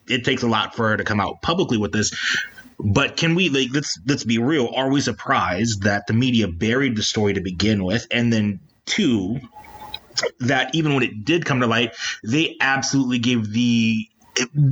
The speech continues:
they falsified the report. They, they basically gave the Joe Biden campaign, like, whatever Joe Biden's campaign said happened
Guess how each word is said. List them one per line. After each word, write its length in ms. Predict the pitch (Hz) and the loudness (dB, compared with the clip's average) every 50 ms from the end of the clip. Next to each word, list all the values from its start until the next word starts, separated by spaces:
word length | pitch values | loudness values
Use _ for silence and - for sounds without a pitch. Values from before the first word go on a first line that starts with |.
| 139 - | 2 0
they 200 | 151 131 156 156 | 0 0 2 0
falsified 840 | 147 - 131 127 123 113 - 113 - - 117 107 98 98 95 92 - - - | 0 0 0 0 0 0 -2 -4 -2 0 2 2 2 0 -2 -4 -10 -8 -2
the 200 | - 107 110 98 | 2 2 4 4
report. 380 | 95 85 - - 80 - - - | 2 0 0 -2 -2 -2 -4 -4
They, 140 | 104 113 113 | -4 -2 0
they 80 | 123 | 0
basically 560 | 120 123 131 127 131 123 - 135 123 120 117 - | 2 2 0 0 0 -2 0 0 0 -2 -2 -2
gave 220 | 113 120 123 117 107 | 0 2 2 2 2
the 100 | 107 107 | 0 -2
Joe 260 | 95 92 120 123 123 | -2 0 0 0 2
Biden 500 | 113 113 110 110 107 107 104 110 104 - _ - | 2 2 2 2 2 0 0 -2 -2 -4 _ -4
campaign, 420 | - 120 113 110 104 101 110 104 | -2 0 0 0 2 0 -2 0
like, 140 | 104 107 104 | 0 -2 0
whatever 220 | 107 123 135 139 143 | 0 0 0 2 2
Joe 120 | 135 135 | 0 2
Biden's 240 | 120 123 120 117 110 | 2 2 0 0 0
campaign 360 | - 123 113 107 110 107 107 | 0 -2 0 0 2 0 0
said 160 | 101 - 110 104 | 0 0 2 2
happened 400 | 104 98 95 - 104 104 98 | 2 2 2 0 -2 -4 -4